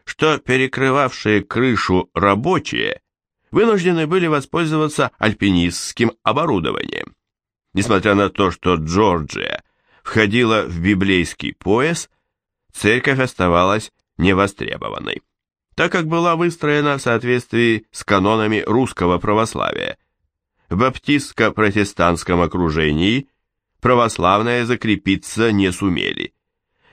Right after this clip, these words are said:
Из-за отсутствия паствы приход был ликвидирован, а здание церкви продано городу за символическую плату. Десятилетия спустя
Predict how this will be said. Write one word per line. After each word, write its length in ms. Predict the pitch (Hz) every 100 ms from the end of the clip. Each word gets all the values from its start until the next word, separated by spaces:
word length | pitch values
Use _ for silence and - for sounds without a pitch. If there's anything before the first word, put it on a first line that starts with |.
| -
Из-за 360 | 160 165 170
отсутствия 640 | 165 - 180 - - 139 131
паствы 560 | - 180 180 - 151
приход 480 | 147 120 110 147 139
был 320 | 120 135 127 -
ликвидирован, 1000 | 117 - 92 85 120 190 185 180 175 - _ _ _ _ _ -
а 140 | 90
здание 560 | 87 87 92 110 120 127
церкви 720 | - 135 139 143 143 147 - _ _ _ _ -
продано 580 | 117 131 127 127 123
городу 440 | 87 95 117 110 98
за 180 | 90 85
символическую 840 | 90 85 80 80 85 78 - 90
плату. 440 | - - 50 - - _ _ _ _ _ _ _ _
Десятилетия 960 | - 120 113 120 104 107 92 80 - -
спустя 640 | - - 58 - 87 113 131